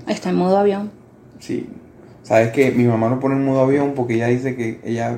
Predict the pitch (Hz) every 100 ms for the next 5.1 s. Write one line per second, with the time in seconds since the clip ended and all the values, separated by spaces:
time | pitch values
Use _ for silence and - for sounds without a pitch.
0 | - 120 117 127 127 127 131 135 127 175
1 | 185 170 139 139 151 151 170 185 180 185
2 | 185 160 135 120 113 107 107 - 123 120
3 | 117 123 123 127 139 123 107 127 113 110
4 | 113 117 113 110 262 - 262 262 - 277